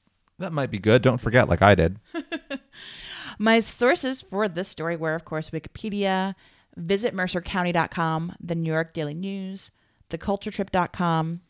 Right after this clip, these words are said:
Speaker 2: a book entitled A History of the Middle New River Settlements and Contiguous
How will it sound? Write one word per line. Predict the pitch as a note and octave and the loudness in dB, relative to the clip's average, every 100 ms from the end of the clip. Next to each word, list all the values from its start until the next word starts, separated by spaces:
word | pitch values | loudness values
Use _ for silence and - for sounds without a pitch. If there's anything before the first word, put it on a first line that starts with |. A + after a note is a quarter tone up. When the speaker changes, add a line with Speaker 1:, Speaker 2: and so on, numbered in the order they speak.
| _ _ _ _ - | _ _ _ _ -4
Speaker 2:
a | F3 | -4
book | E3 A3 A3 - | 0 0 0 -4
entitled | F#3+ F#3+ F#3 F3 F3 D3 - - | -6 -2 2 4 2 0 -12 -4
A | F#3+ | 0
History | G#3+ - D#4 D#4+ | 0 2 0 4
of | G3 F#3+ F#3 - | 6 8 6 4
the | E3 | 4
Middle | E3 E3+ A3 | 6 6 6
New | A3 F#3+ | 4 6
River | F3 F#3+ | 4 4
Settlements | G#3 E3 D#3+ D#3+ - | 2 2 4 2 0
and | D#3+ D#3 | -4 -2
Contiguous | D#3+ D#3+ - E3+ - _ _ - F#3 F#3 G3 - | -2 -2 -2 -2 -4 _ _ -2 2 2 0 -6